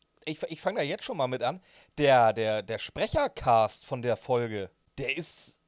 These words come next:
geil. Weil du hast da so viele Bekannte. Ich weiß nicht, ist es bei Benjamin Blümchen ein Ding, dass sie da halt nur die, die Creme de la Creme der deutschen Synchronsprecher ranholen?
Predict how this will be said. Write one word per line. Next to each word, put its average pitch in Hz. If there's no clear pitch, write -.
geil. 135
Weil 151
du 175
hast 185
da 170
so 131
viele 233
Bekannte. 202
Ich 131
weiß 180
nicht, 175
ist 190
es 202
bei 180
Benjamin 170
Blümchen 156
ein 117
Ding, 147
dass 190
sie 170
da 147
halt 135
nur 185
die, 262
die 120
Creme 131
de 127
la 120
Creme 123
der 120
deutschen 117
Synchronsprecher 113
ranholen? 120